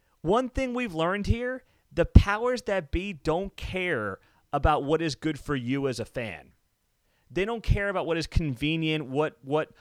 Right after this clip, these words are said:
rivalries you want. Uh, they don't care about what's a three-hour drive for you to make a long weekend out of. They don't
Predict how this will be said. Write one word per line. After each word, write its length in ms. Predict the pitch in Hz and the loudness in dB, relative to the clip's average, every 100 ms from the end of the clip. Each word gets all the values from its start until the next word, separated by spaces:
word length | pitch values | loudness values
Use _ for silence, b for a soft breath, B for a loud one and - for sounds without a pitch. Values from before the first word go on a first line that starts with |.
| b - | b -4
rivalries 800 | 123 127 165 170 160 160 156 135 | 0 4 4 4 4 4 4 4
you 160 | 156 | 2
want. 640 | 135 139 143 147 151 - b b _ | 4 2 2 0 -4 -8 b b _
Uh, 320 | 127 127 120 120 120 - 127 127 135 139 | 0 2 0 -2 -10 -18 -16 -10 -8 -4
they 140 | 147 190 | 0 2
don't 200 | 208 180 | 0 2
care 300 | - 180 180 | 2 4 4
about 260 | 160 147 | 6 4
what's 200 | 143 151 | 4 2
a 60 | 160 | 2
three-hour 680 | - 139 160 156 147 151 143 | 0 0 0 4 4 4 2
drive 500 | 110 120 110 151 147 | 0 -4 0 0 0
for 140 | 156 | -4
you 220 | 139 143 | -2 0
to 80 | 143 | 0
make 200 | 131 135 | 0 -2
a 60 | 131 | 0
long 260 | 117 131 | 0 0
weekend 400 | 117 120 131 123 | 0 -2 -2 -2
out 180 | 120 120 | 0 2
of. 120 | 117 b b b | 0 b b b
They 640 | 120 165 180 190 196 190 - 120 - | 2 6 6 6 2 -4 -12 -10 4
don't 560 | 165 160 156 160 - | 6 6 4 2 -4